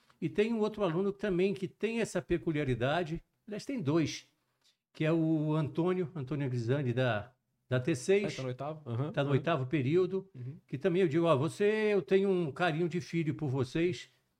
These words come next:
Speaker 1: por essa, por essa particularidade. Tem agora um aluno novo, que é o Felipe, que é outro advogado que tá agora no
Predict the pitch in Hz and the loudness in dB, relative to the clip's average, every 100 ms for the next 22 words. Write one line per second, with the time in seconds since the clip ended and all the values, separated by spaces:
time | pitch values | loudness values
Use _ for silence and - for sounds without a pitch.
0 | _ _ - 143 151 143 139 127 127 131 | _ _ -4 0 0 0 -4 -2 0 0
1 | 135 139 160 127 - 139 123 123 151 180 | 0 -2 -2 -2 -4 -2 -2 0 0 0
2 | 170 - _ _ _ - 190 175 180 185 | -4 -12 _ _ _ 0 2 2 2 2
3 | 175 151 156 190 165 180 196 131 127 180 | 2 2 4 2 6 8 6 4 0 -2
4 | 131 190 160 104 214 - 117 160 139 196 | -2 -4 -2 0 -2 -4 -2 0 2 2
5 | 196 135 139 156 123 151 127 127 147 123 | 2 -2 -4 -4 0 0 -2 -4 -2 0
6 | 131 127 127 123 | 0 0 0 -2